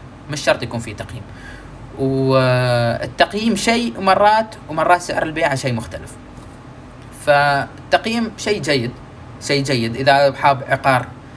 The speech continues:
عن طريق التمويل البنكي، يجبرك البنك على التمويل،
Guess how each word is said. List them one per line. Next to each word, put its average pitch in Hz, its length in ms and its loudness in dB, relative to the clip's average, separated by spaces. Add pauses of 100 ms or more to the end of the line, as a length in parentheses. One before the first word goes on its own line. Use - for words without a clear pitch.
(260)
عن 123 240 0
طريق 143 240 4
التمويل 135 340 0
البنكي، 147 340 -2
يجبرك 139 400 0
البنك 113 360 -6 (240)
على 123 120 2
التمويل، 135 460 -2